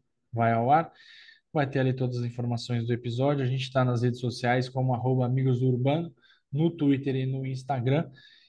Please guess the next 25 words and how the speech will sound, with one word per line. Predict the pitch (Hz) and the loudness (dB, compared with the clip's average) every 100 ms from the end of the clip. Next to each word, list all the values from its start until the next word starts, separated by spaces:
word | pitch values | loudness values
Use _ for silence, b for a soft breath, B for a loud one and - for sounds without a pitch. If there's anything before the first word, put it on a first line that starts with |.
| - | -2
E | 160 | 2
pra | 165 | 4
ouvir | 156 139 143 | 4 6 4
a | |
gente, | 123 139 175 - | 4 2 0 0
além | 139 139 | 0 0
do | 135 | -2
nosso | 135 135 131 - | -4 -4 -4 -2
canal | 135 135 | 0 0
no | 135 | 2
YouTube, | 131 135 139 | 0 0 -2
que | |
aqui | 139 147 | -2 -2
você | 143 139 | 0 -2
pode | 135 - 160 143 135 | -2 2 2 2 -2
ver | 139 135 | 0 0
a | 117 | -2
gente, | 120 160 - | -4 -6 -8
pode | 131 156 139 | -2 0 2
ver | 135 156 | 2 4
os | 120 127 | 4 4
erros | 175 156 131 | 4 4 0
em | 131 | -2
tempo | 147 143 135 | -4 -6 -2
real. | 127 123 156 165 | 0 2 -2 -4